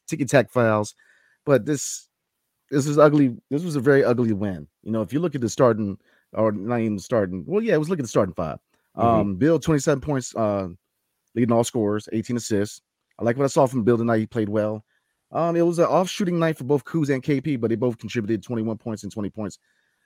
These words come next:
Speaker 1: uh, i-, individually and seventeen rebounds for K P. So, you know, if they're having bad games and he's still dropping seventeen rebounds, I'm cool with that. But it, once you step outside the, um, the,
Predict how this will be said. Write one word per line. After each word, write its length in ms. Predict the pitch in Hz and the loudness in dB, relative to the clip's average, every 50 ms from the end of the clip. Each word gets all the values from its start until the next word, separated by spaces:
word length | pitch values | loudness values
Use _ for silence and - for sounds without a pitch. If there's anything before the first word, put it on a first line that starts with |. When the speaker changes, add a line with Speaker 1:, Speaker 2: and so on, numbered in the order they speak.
| _ _ - | _ _ -4
Speaker 1:
uh, 240 | 104 107 104 101 98 | -2 0 0 0 -2
i-, 280 | 95 - - 107 - | -4 -6 -6 -6 -4
individually 600 | 123 120 117 123 117 120 113 131 135 120 131 127 123 | -2 0 0 0 2 2 2 2 2 2 0 0 0
and 180 | 127 123 120 | 0 -2 -2
seventeen 300 | 107 - 123 120 107 123 | 0 0 0 0 0 0
rebounds 400 | 113 113 110 104 110 107 107 101 | 0 0 2 2 0 0 -2 -4
for 100 | - - | -8 -8
K 200 | - - 104 90 | -4 -4 -4 -4
P. 260 | - - 117 113 90 82 | -4 -4 -4 -4 -4 -4
So, 400 | - - 156 135 127 127 113 - _ _ _ _ _ _ _ | -2 0 0 2 2 0 -2 -4 _ _ _ _ _ _ _
you 100 | - 127 | -4 0
know, 220 | 127 123 120 113 113 | 0 2 2 2 2
if 180 | 120 113 - | 0 0 0
they're 380 | - 147 147 143 139 131 120 - _ _ _ _ _ _ _ _ _ | 0 2 4 4 4 2 0 -2 _ _ _ _ _ _ _ _ _
having 280 | - 135 139 135 135 123 | 0 2 4 4 4 6
bad 220 | 113 127 131 127 | 6 6 6 6
games 240 | 117 135 139 139 131 | 4 2 2 2 0
and 80 | 117 110 | -2 -2
he's 60 | 98 | -4
still 160 | - - 123 | -4 -4 -2
dropping 300 | 107 117 127 120 123 117 | 0 0 0 0 -2 -4
seventeen 340 | - 143 131 120 110 127 120 | -4 -4 -4 -4 -4 -4 -4
rebounds, 340 | 120 127 120 131 123 120 117 | -2 -2 -2 -2 -4 -4 -6
I'm 80 | 104 | -8
cool 180 | 95 - 123 107 | -6 -4 -4 -4
with 120 | 90 80 | -4 -6
that. 180 | - 82 71 - _ _ _ _ _ _ _ _ - | -8 -10 -12 -12 _ _ _ _ _ _ _ _ -4
But 120 | 139 117 - | -4 -4 -2
it, 160 | - 123 123 117 | -2 -4 -4 -2
once 240 | 123 139 156 - | -2 -4 -4 -6
you 60 | 151 135 | -8 -6
step 160 | - 160 139 | -4 -2 0
outside 420 | 135 127 - 147 123 123 117 104 | 0 -2 -2 -2 -2 -2 -2 -2
the, 120 | 104 104 - - | -6 -10 -10 -8
um, 260 | - 110 107 101 92 95 | -6 -6 -6 -6 -8 -10
the, 100 | 95 | -12